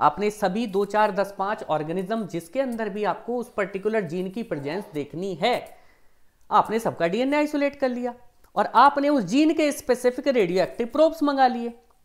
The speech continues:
है कि नहीं? तो बाकी का प्रोसेस आपने सेम रखा, प्रोब्स आपने ऑर्डर कर दिए, प्रोब्स आपके पास आ चुके हैं, आप ये पूरे का पूरा प्रोसेस जो है इस स्टेप तक, ब्लॉटिंग तक आप कर चुके हो। उसके बाद आपका क्या काम होगा?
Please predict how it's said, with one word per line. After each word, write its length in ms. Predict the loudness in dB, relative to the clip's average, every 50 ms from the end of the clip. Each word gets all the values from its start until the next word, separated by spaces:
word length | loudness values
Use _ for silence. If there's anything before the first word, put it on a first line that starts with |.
| _ _ _ _ _ -8
है 60 | -4
कि 120 | -2 0 0
नहीं? 180 | 0 0 -2 -6 -10 -16 -20 -20 -20 _ _ _ _ _
तो 220 | 4 4 4 4 4
बाकी 360 | 6 6 6 6 6 2 2
का 120 | 4 4 4
प्रोसेस 460 | 6 6 4 4 4 2 0 0 2
आपने 260 | 0 2 0 -2 -2
सेम 280 | -2 0 0 0 2 2
रखा, 300 | 0 0 0 0 0 0
प्रोब्स 640 | 0 -2 -10 -12 -2 4 6 6 6 6 4 4
आपने 260 | 4 4 4 2 0 0
ऑर्डर 260 | 0 0 0 -2 -4
कर 180 | -2 -4 -4
दिए, 200 | -4 -4 -4 -4
प्रोब्स 380 | -2 0 2 2 2 2 2 0
आपके 220 | 0 2 0 -2
पास 260 | 0 0 0 0 2 2
आ 80 | 2
चुके 300 | 2 0 -2 -4 -2 -2
हैं, 220 | -2 -2 -4 -6 -10 -14 -20 -8 2 4
आप 140 | 4 6 6
ये 120 | 4 2 2
पूरे 280 | 2 2 0 2 4
का 100 | 4 4
पूरा 220 | 4 4 4 4 4
प्रोसेस 440 | 4 4 2 2 2 2 0 -2 -2
जो 140 | -2 -4
है 220 | -2 -2 -4 -4 -4 -4
इस 180 | -4 -4 -4
स्टेप 380 | -6 -6 -4 -2 -2 -2 -2 -2 -2
तक, 160 | -4 -2 -4
ब्लॉटिंग 460 | -2 2 2 2 2 2 0 -2 -2
तक 140 | -2 -2 0 0
आप 180 | 0 -2 0 -2
कर 140 | -2 -2
चुके 300 | -2 -4 -8 -6 -4 -4
हो। 240 | -2 -2 -4 -6 -10 -16 -20 -20 -20 -16 _ -4
उसके 280 | -4 -2 0 2 2 4
बाद 220 | 4 4 4 4
आपका 280 | 2 0 0 0 -2 0
क्या 220 | 0 0 -2 -2
काम 240 | -2 -2 -4 -4 -4
होगा? 380 | -6 -8 -6 -4 -4 -4 -6